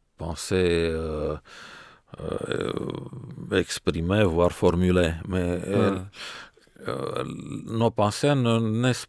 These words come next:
Speaker 1: pas directement, euh, à l'état exprimé.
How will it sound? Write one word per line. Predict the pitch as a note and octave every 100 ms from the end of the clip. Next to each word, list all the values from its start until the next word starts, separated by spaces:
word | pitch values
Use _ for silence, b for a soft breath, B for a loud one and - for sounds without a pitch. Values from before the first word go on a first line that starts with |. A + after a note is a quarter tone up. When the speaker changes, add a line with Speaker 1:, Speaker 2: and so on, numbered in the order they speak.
| -
Speaker 1:
pas | C#3 A#2
directement, | G#2+ G#2+ - - G2+ A2+ G#2+ F#2+ _ B B B B B - -
euh, | F#2+ F2 F2 E2 D#2+ D#2+ - -
à | F#2+
l'état | F#2 F#2 - G2+ -
exprimé. | F2+ - - F2 E2+ E2